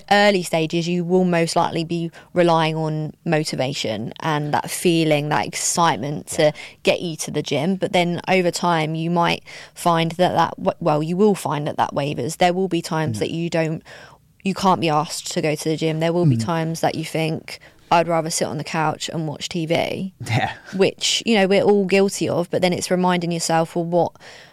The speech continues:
Speaker 1: what is it? What is the reason that I'm doing this? Why do I, why am I going to the gym? Why am I showing up for myself? Who is the version of myself that I want to
Speaker 2: Yeah.
Speaker 1: become?"
Speaker 2: I,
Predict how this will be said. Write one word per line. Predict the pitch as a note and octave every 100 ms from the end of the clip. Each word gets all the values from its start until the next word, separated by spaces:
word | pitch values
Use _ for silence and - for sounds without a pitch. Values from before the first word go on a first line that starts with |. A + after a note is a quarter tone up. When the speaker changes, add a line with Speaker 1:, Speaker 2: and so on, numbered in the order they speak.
| _
Speaker 1:
what | - F#3 F#3
is | - F3
it? | E3 - - _ -
What | G3+ A3
is | F#3+
the | F3+
reason | F#3 F3+ E3 E3 E3 E3+ F3 _ _ _ _ _ _ _ _ _
that | E3
I'm | E3
doing | F3 D#3+ B2
this? | A2+ F#3 -
Why | F3+ F3+ F3+ F3+ F3 E3+ E3+
do | F3
I, | D#3+ D#3+
why | F3+ F#3 F#3
am | F3
I | E3
going | D#3+ E3 E3
to | D#3+
the |
gym? | D#3+ D#3 D#3+
Why | E3+ F3 F3
am | F3 E3
I |
showing | E3 D#3+ D#3+ D#3+
up | -
for | -
myself? | D#3+ D#3+ D3+ D#3+ -
Who | F3+
is | F3+ E3+
the | E3
version | E3 D#3+ D#3+
of | D#3
myself | D#3+ - D#3+
that | -
I | -
want | E3 D3+ -
to | C#3+ D#3
Speaker 2:
Yeah. | F2+ E2 - _ -
Speaker 1:
become?" | F3 - D3+ G#3 C4+ -
Speaker 2:
I, | - - -